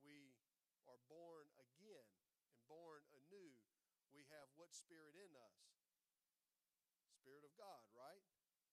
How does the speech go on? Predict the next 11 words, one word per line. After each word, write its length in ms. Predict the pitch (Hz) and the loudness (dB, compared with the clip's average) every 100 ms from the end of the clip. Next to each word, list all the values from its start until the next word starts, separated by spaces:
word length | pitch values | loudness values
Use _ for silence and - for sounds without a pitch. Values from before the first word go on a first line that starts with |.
| _ _ _ _ _ _ _ - | _ _ _ _ _ _ _ -12
Is 80 | 117 131 | -8 0
God 240 | 139 143 - | 2 2 0
perfect? 400 | 170 170 208 - - _ _ _ _ _ _ _ _ _ _ _ _ _ - _ - | -2 -2 -6 -12 -20 _ _ _ _ _ _ _ _ _ _ _ _ _ -20 _ -8
So 100 | 151 143 | -6 -4
one-third 640 | 160 208 208 175 208 175 147 | 2 2 2 0 2 2 0
of 60 | |
you 160 | 143 151 | -4 -6
is 140 | 139 - | -6 -6
perfect. 320 | 135 113 - - - _ _ _ _ _ _ _ _ _ _ _ _ _ _ _ _ _ _ _ _ _ _ - _ - | -6 -6 -12 -18 -20 _ _ _ _ _ _ _ _ _ _ _ _ _ _ _ _ _ _ _ _ _ _ -20 _ -6
The 80 | 120 | -2
spirit 480 | - 170 190 202 | 0 2 0 0